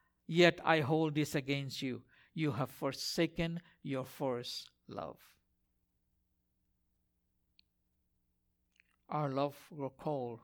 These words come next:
for the Savior. We get slack in,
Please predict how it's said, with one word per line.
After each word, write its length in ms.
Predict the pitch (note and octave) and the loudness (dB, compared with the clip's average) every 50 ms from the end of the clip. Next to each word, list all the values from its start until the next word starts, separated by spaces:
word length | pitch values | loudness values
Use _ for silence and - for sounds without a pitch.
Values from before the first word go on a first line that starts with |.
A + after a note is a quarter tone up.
| _ _ - | _ _ -12
for 100 | B2+ A2 | -10 -10
the 100 | A#2+ - | -10 -10
Savior. 480 | - - A#2 A2+ A#2+ A#2+ - - - - _ _ _ _ _ _ _ _ _ _ _ _ _ _ _ _ _ _ _ _ _ _ _ _ _ _ _ _ _ _ | -10 -10 -10 -10 -10 -12 -14 -20 -20 -20 _ _ _ _ _ _ _ _ _ _ _ _ _ _ _ _ _ _ _ _ _ _ _ _ _ _ _ _ _ _
We 160 | F3+ F#3+ G#3 E3+ | 4 4 4 6
get 260 | C#3 F3+ F#3 F#3 - | 8 6 6 6 4
slack 460 | - - - - G#3+ A3+ B3 C4+ - - - - - - - | 0 -2 2 8 12 12 12 12 12 6 -6 -20 -20 -8 -2
in, 280 | E3 F3+ F3+ F3 E3+ | 0 0 2 0 0